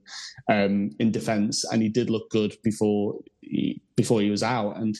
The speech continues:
Kouyaté as well, he's, he's scored an important, well, it wasn't an important goal, but he scored against Bournemouth in his, uh, one of his first games. And then he's kind of led the midfield a lot more than I thought he would. Um, and now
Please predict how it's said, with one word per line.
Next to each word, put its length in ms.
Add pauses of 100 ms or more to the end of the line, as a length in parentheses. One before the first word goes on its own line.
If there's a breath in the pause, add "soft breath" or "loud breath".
Kouyaté 540
as 160
well, 360
he's, 360 (300 loud breath)
he's 260
scored 280
an 80
important, 380
well, 380
it 60
wasn't 220
an 40
important 340
goal, 120
but 140
he 80
scored 500 (220)
against 580
Bournemouth 640
in 180
his, 260 (120)
uh, 160
one 240
of 60
his 120
first 300
games. 400
And 180
then 220 (440 loud breath)
he's 160
kind 200
of 100
led 240 (220)
the 40
midfield 580
a 20
lot 180
more 180
than 120
I 80
thought 340
he 60
would. 280 (240)
Um, 480
and 280 (160)
now 260